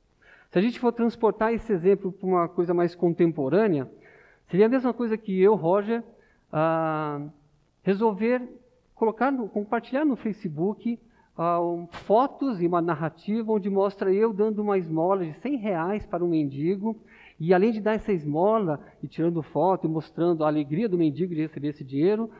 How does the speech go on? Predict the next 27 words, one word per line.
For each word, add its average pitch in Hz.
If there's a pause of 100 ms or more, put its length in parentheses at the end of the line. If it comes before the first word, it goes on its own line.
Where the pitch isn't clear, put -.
(300)
eu 160
pudesse 190
levá-lo, 185
ele 190
também, 202
para 240
comer 202
numa 196
churrascaria 185 (320)
e 160
pagar 175
tudo 220
para 151
ele, 180
onde 165
ele 160
vai 165
poder 160
comer 160
à 160
vontade, 180 (380)
e 139
aí 151
eu 165
colocaria 156
textos, 165
tipo, 147